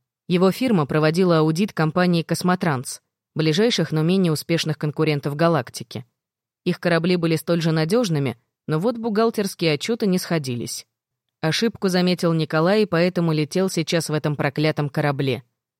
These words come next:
на разнос к начальству. За «Космотранс» давили с верхов. Устройство корабля в передней части на первом уровне — рубка управления, каюта экипажа.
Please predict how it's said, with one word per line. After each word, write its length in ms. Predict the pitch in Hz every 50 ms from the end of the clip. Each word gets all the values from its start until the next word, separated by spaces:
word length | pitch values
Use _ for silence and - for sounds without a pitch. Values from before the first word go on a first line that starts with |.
| _ -
на 120 | 147 143
разнос 360 | 139 135 131 139 147 175 -
к 80 | - -
начальству. 720 | 151 135 127 - - 127 120 117 - - - 120 104 - _ _ _ _ _ _ _ _ _
За 140 | 135 143 156
«Космотранс» 720 | - 180 170 - 156 147 139 - - 165 190 226 - -
давили 400 | 202 196 180 147 135 139 143 151
с 100 | 143 -
верхов. 560 | 139 139 139 - - 127 117 113 - - - _ _ _ _ _ _ _ _ _ _ _ _ _ _ _ _ _
Устройство 600 | 151 151 - - - - 185 190 180 - 185 180 175
корабля 680 | - 185 175 165 160 156 160 160 170 180 185 185 - _ _ _ _ _ _ _ _ _ _ _
в 80 | - -
передней 440 | - 180 175 202 214 185 196 190 180
части 320 | - - 220 214 - 208
на 140 | 180 175 170
первом 400 | - - 202 196 175 170 160 - -
уровне — 480 | 160 160 165 170 160 165 180 185 202 - _ _ _ _ _ _ _
рубка 340 | 151 165 214 208 - - 208
управления, 640 | 185 - 185 185 170 170 165 156 151 147 151 160 185
каюта 500 | - - 151 143 143 156 165 - 185 175
экипажа. 540 | - - 190 - - 135 127 131 131 104